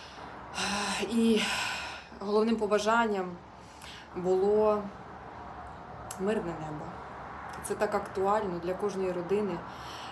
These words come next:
е, для кожного українця, тому що всі ми прагнемо, всі ми чекаємо цього дня, і він обов'язково настане. І я з-, з-, мрію, щоб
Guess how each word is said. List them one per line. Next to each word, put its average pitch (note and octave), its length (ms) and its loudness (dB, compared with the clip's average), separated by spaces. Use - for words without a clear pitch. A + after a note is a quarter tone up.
е, E3+ 380 -2
для F#3+ 80 2
кожного F#3+ 420 2
українця, G3 680 2
тому F#3+ 200 0
що F#3+ 240 -2
всі G#3+ 280 0
ми G3+ 120 4
прагнемо, F#3+ 560 2
всі - 280 -2
ми G#3 100 2
чекаємо G3 600 2
цього F#3+ 220 2
дня, E3 360 -2
і G3+ 80 0
він G#3 120 6
обов'язково G#3+ 640 2
настане. E3 680 -2
І F#3+ 40 0
я G3+ 160 2
з-, - 20 -4
з-, - 720 -8
мрію, G3+ 440 2
щоб F#3 220 0